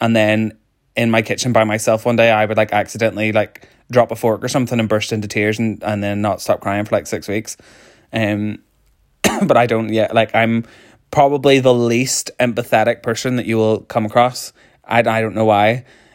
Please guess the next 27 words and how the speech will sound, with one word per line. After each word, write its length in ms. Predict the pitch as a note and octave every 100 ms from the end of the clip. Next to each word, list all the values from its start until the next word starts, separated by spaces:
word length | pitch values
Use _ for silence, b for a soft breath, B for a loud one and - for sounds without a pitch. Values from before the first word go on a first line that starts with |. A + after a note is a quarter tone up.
| b
Um, 280 | A2 G#2+ G#2 -
I 120 | A2+
just 320 | G#2+ - -
don't 280 | A2+ G#2 -
care. 340 | A2+ G2+ A#2 -
<laughs> 1500 | G3 - E4 D4+ C#5+ - C5+ D5+ E5+ F5+ - G4 A4 A4 -
That's 240 | F#3 F#3+
not 200 | D#3 C3+
true. 220 | C3 B2+ B2+
I 80 |
do 220 | B2 B2+ C3
care. 280 | C3+ B2 B2
I 80 | B2+
just 280 | C3+ C3 - C#3 A#2+
don't 200 | C3+ B2
know 100 | B2
how 100 | B2
to 80 |
show 320 | A#2+ A#2+ A#2 A#2+
that 100 | C3
I 100 | C3
care. 420 | - C#3 B2+ B2+ B B
And 100 | B2
I, 80 | B2+
it 180 | A#2 B2+
was 140 | A#2
like 180 | C3+ B2+